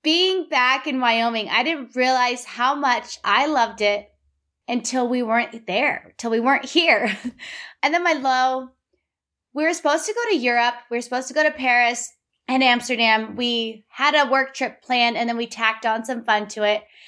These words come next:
And, you know, we've been just going through a lot with the recession. One of the businesses really took a big hit. And so we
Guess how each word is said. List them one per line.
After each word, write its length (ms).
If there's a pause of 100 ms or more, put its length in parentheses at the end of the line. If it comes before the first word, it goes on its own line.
(300)
And, 580 (540)
you 120
know, 140
we've 220
been 140
just 260
going 360
through 220
a 80
lot 540 (360)
with 380 (140)
the 180
recession. 1040
One 220
of 80
the 100
businesses 600
really 340
took 240
a 60
big 260
hit. 240
And 100
so 140
we 500